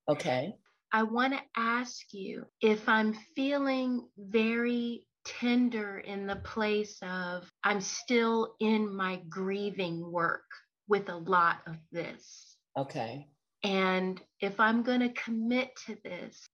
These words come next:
Speaker 2: I don't want to self-sabotage because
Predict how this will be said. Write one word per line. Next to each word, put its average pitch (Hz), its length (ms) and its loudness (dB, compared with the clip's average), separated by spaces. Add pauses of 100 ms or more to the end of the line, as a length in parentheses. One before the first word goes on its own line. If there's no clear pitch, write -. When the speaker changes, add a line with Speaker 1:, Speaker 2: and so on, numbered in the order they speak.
Speaker 2:
I 226 400 2
don't 233 340 4
want 208 240 0 (120)
to 208 120 -10
self-sabotage 214 1400 0 (160)
because 196 560 2